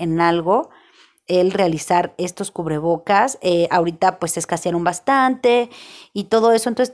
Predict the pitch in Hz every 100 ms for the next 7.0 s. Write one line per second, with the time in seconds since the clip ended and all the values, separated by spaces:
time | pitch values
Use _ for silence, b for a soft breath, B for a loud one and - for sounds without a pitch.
0 | - 220 226 220 247 247 - 233 233 233
1 | 226 202 196 196 208 196 190 202 - 175
2 | 170 170 180 - b b b b - 190
3 | 175 165 170 175 180 185 - 170 160 -
4 | - 180 170 170 170 220 339 403 _ _
5 | _ _ _ _ _ _ - 180 170 165
6 | - 165 156 165 190 185 - - -